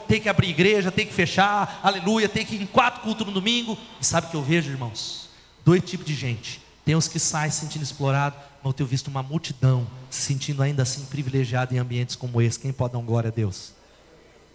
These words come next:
Aí você tá aqui, "Reclamei, teve culto semana passada, vai ter de novo, vou ter que gastar seis reais de gasolina,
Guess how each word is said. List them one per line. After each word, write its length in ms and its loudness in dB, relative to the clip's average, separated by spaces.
Aí 80 -4
você 140 -4
tá 100 -2
aqui, 220 -4
"Reclamei, 680 -6
teve 140 -2
culto 240 -10
semana 240 -6
passada, 720 -8
vai 180 0
ter 160 0
de 120 -2
novo, 600 0
vou 100 2
ter 120 -2
que 80 -8
gastar 360 0
seis 340 -2
reais 260 0
de 60 -8
gasolina, 720 0